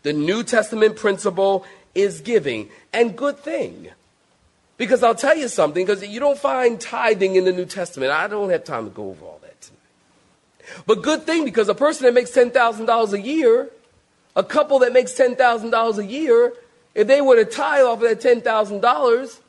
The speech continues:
they wouldn't have enough to live on. And they would be in counseling with Pastor Jim and Melissa.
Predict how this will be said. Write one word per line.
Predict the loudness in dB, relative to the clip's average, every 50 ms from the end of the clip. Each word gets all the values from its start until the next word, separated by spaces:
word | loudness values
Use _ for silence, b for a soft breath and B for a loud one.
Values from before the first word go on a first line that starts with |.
| _ _ _ _ _ _ _ _ _ _ _ _ _ _ _ _ _
they | 0 2 2
wouldn't | 4 4 4 4 4
have | 2 2
enough | 2 0 -2 -2
to | -2
live | -4 -4 -4 -2 0 2
on. | 2 2 0 -2 -6 -14 -20 _ _ _ _ _ _ _ _ _ _ _ _ _ _ _ _ _ _ _ _ _ _ _ _ _ 0
And | 2 2 4 4
they | 2 2
would | 2 0 0
be | 2 2 2
in | 2 2
counseling | 2 0 0 -2 -2 -2 -2 -2 -2
with | 0 0
Pastor | 0 0 0 -2 -4 -4
Jim | 0 2 2 4
and | 4 2
Melissa. | 0 -2 -2 -4 -4 -4 -4 -4 -6 -6